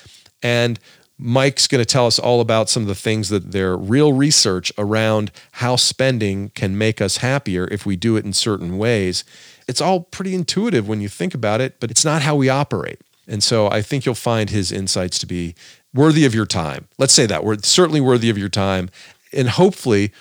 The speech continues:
will make you just a slightly bit more thoughtful about the way your money and the way you spend it can make you a happier individual. One of the things,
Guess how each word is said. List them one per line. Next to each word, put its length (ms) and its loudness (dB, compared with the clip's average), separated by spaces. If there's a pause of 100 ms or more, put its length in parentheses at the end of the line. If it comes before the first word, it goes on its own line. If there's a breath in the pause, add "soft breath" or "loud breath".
(140 loud breath)
will 80 -2
make 260 2
you 80 0
just 220 -2
a 60 2
slightly 560 2
bit 220 2
more 200 0
thoughtful 640 -4
about 400 -6
the 80 -4
way 480 -2 (320 loud breath)
your 380 0
money 520 -4 (120)
and 100 -8
the 40 -4
way 100 -2
you 100 -2
spend 400 -2
it 160 -4 (240 soft breath)
can 160 -4
make 240 -4
you 220 -4
a 20 -4
happier 460 -8
individual. 640 -8 (240 loud breath)
One 180 2
of 80 -2
the 60 -4
things, 480 0